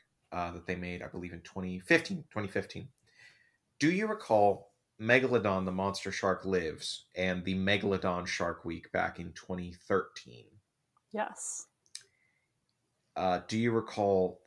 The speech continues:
Speaker 1: the immense controversy surrounding it for years to come?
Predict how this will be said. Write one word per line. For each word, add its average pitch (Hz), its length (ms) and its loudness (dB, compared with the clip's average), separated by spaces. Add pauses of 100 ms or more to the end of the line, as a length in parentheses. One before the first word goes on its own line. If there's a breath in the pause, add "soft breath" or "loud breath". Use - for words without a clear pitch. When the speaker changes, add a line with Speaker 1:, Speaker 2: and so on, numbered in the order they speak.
(160)
Speaker 1:
the 98 180 -4
immense 98 480 -2
controversy 98 840 -4
surrounding 90 640 -4
it 82 160 -10
for - 200 -10
years 85 520 -8
to - 100 -12
come? 67 580 -14